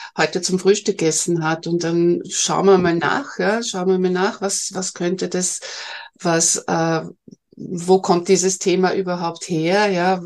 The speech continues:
warum ist die Sorge so groß, ist sie, ist sie ausreichend satt, ähm, äh, hat sie genug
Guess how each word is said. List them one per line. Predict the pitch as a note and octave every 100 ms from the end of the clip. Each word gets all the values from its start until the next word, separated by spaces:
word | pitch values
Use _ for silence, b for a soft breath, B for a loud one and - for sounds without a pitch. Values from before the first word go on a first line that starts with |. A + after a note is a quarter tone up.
| F3+
warum | F3 E3 E3 F3+ F#3
ist | E3+ -
die | F3+
Sorge | - E3 E3+ F3+
so | -
groß, | F3 E3 F3+ G3+ -
ist | F#3+ -
sie, | E3+
ist | - - F3+
sie | - -
ausreichend | - D#3+ D#3+ D#3+ E3 E3
satt, | - F#3+ G3 B B B B B B F3+
ähm, | E3+ E3+ E3 E3+ E3+ E3+ - -
äh, |
hat | E3+ D#3+ E3 F3 F3
sie | F3+
genug | F3+ E3+ E3+